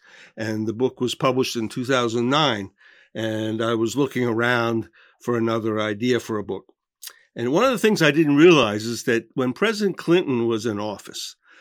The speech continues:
the C I A had declassified a huge volume of materials from the Cold War. And, you know, you can imagine how it felt to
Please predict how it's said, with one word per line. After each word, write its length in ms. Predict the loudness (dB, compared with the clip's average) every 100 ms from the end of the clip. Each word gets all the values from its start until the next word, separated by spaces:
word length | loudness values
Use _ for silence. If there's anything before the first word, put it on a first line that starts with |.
| -20 _
the 80 | -8
C 300 | -6 -2 0
I 100 | 2
A 280 | 4 4 2
had 340 | 0 -2 -6 -10 _ _
declassified 960 | -4 -4 0 0 0 -2 -4 -6 -6 -10 -8
a 60 | -8
huge 480 | -8 -6 -4 -4 -6
volume 720 | 0 4 4 2 -2 -8 -18 _ _ -16
of 120 | -10
materials 600 | -6 -4 2 4 4 0
from 160 | -4 -4
the 60 |
Cold 360 | -4 -4 -4 -4
War. 340 | -6 -8 -10 -20 -20 -4
And, 220 | 0 0 0
you 100 | 2
know, 80 | 4
you 160 | 2
can 160 | 2 2
imagine 480 | 4 2 2 2 2
how 360 | 2 2 0
it 220 | 0 -2 -4
felt 440 | 0 0 0 -6
to 240 | -6 -4